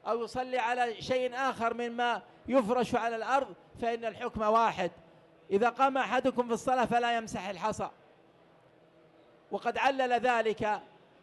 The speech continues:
رسول الله صلى الله عليه وسلم، علل النهي بقوله: "فإن الرحمة تواجهه". الرحمة هنا هي ما يفيضه الله تعالى على العبد في صلاته، في سجوده،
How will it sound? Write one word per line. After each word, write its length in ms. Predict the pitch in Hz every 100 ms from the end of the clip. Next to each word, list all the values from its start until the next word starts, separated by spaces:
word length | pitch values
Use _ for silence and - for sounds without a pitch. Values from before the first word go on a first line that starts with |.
| _ -
رسول 340 | 220 - 262
الله 260 | 247 247 233
صلى 220 | 220 240
الله 120 | 240
عليه 240 | 226 226 233
وسلم، 340 | 233 226 208
علل 380 | 190 262 247 233
النهي 440 | 226 240 233 233
بقوله: 560 | 220 220 247 208 247 226 - - -
"فإن 280 | 226 233 226
الرحمة 760 | 208 220 - 214 226 226 247 214 - - - -
تواجهه". 600 | 254 233 175 180 160 214
الرحمة 440 | 214 254 240 240
هنا 480 | 208 214 262 269 254 - - - - -
هي 240 | 247 262 240
ما 360 | 247 247 220 - - - 208
يفيضه 580 | 233 185 254 226 226
الله 340 | 233 240 214 226
تعالى 480 | 226 202 233 233 226
على 480 | 214 202 226 226
العبد 800 | 220 190 226 240 - 240 262 240 - - _ _ - - - - - -
في 140 | 294 262
صلاته، 640 | 247 240 233 202 190 139 - - _ - _ _ - - - -
في 140 | 226
سجوده، 720 | 208 226 202 254 254 277 254